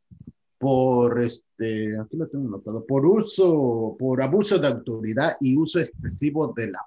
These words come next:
fuerza policial. Este, esto pasa en la actualidad con nuestra policía. Este, eh,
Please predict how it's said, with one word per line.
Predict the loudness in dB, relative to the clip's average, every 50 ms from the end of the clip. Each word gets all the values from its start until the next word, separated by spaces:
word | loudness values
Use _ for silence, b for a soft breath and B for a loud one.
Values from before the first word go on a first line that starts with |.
| _ -6
fuerza | -4 -4 -4 -4 -6 -8 -10 -12 _
policial. | -14 -14 -14 -14 -16 -16 -14 -12 -12 -12 -12 -12 -16 _ _ _ _ _ _ _ _ _ _ _ _ _ _ _ _
Este, | -2 -2 -2 -2 -4 -12 _ -4 -4 -2 -2 -2 -2 -4 -4 -4 -4 -6 -8 -10 -12 _ _ _ _ _ _ _ _ _ _ _ _ _ _ _ _ _ _ _ _ _ _ _ _ _ _ -2
esto | -2 0 0 0 0 0
pasa | 2 0 2 2 2
en | 2
la | 0 -2
actualidad | 0 -2 0 2 2 2 2 2 0 0 -4 _ _ _ _ _ _ _ _ _ _ _ _ -8
con | -6 -4 -2
nuestra | -4 -4 -4 -8 -6
policía. | -6 -6 -6 -6 -4 -2 -2 -2 -2 -6 -8 _ _ _ _ _ _ _ _ _ _ _ _ -12
Este, | -10 -10 -8 -10 -12 -18 _ -6 -4 -2 -2 -2 -2 -4 -6 -6 -6 -8 -10 -12 -16 _ _ _ -14 -10
eh, | -8 -6 -4 -4 -4 -4 -4 -4 -6 -6 -6